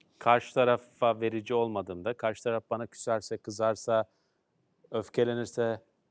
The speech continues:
ne olacak? Ortaya olumsuz bir duygu çıkacak. Doğru mu? Ben ne yapacağım olumsuz duyguyla?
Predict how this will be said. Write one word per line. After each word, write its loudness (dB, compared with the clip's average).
ne -2
olacak? 0
Ortaya 2
olumsuz 0
bir -6
duygu 0
çıkacak. -10
Doğru 4
mu? -6
Ben 0
ne 4
yapacağım 2
olumsuz -8
duyguyla? -6